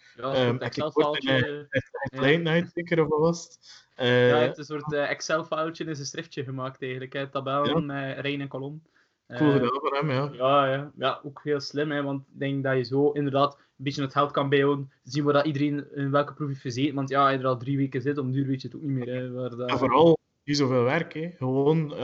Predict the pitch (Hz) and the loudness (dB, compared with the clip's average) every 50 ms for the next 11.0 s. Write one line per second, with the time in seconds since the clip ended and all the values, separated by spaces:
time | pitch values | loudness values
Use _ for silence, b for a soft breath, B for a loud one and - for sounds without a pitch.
0 | 147 143 147 175 202 202 - - - _ - - 175 160 156 156 - - 160 151 | 2 4 4 4 2 2 -2 -6 -12 _ 4 4 6 6 6 2 0 -2 -2 0
1 | 143 135 127 139 147 160 165 156 170 170 175 170 175 170 135 127 127 117 - 135 | 2 2 2 2 2 0 2 2 4 4 4 2 0 -2 0 0 0 2 2 2
2 | 135 131 - - 123 110 101 127 139 131 - 135 127 117 113 113 117 131 135 123 | 2 2 2 2 0 0 0 -2 -4 -4 -2 0 2 2 2 2 0 0 0 -2
3 | 107 104 104 - - _ B B B B B B B B B 127 123 127 135 135 | -4 -4 -8 -10 -14 _ B B B B B B B B B -8 -6 -6 -6 -6
4 | - 127 113 113 113 117 110 113 - _ _ _ _ _ _ _ _ - 139 139 | -8 -6 -4 -4 -4 -4 -4 -6 -8 _ _ _ _ _ _ _ _ -2 0 0
5 | 135 165 143 147 156 151 - 180 170 180 175 190 175 147 151 165 156 156 151 - | 2 0 0 0 0 0 -2 -2 -4 -4 0 0 2 2 4 4 4 4 2 2
6 | 165 143 147 131 - - 143 156 160 151 - 135 113 127 131 120 120 123 123 127 | 0 -2 -2 -6 -8 -6 -6 -6 -4 -4 -4 -4 -2 0 -2 0 0 -2 -4 -2
7 | 123 139 151 156 156 160 151 143 139 135 131 131 131 123 135 131 123 131 135 - | -2 -2 0 2 2 4 2 2 2 0 -2 -4 -4 -4 -4 -2 -2 -4 -6 -6
8 | 139 - - 147 139 139 135 139 - 151 143 147 147 135 135 135 131 135 131 131 | -12 -8 -4 -2 0 0 0 0 2 6 6 6 6 6 4 2 2 2 2 0
9 | 127 117 120 120 120 113 113 117 120 123 110 113 - - 131 131 131 135 131 127 | -2 -4 -4 -6 -6 -8 -8 -8 -8 -8 -10 -12 -10 -6 -2 2 2 2 2 0
10 | 135 131 - - 117 117 - 131 127 127 120 120 123 127 131 127 131 131 123 | -2 -6 -6 -6 -6 -4 -4 -4 -4 -2 -2 -2 0 2 4 4 4 4 4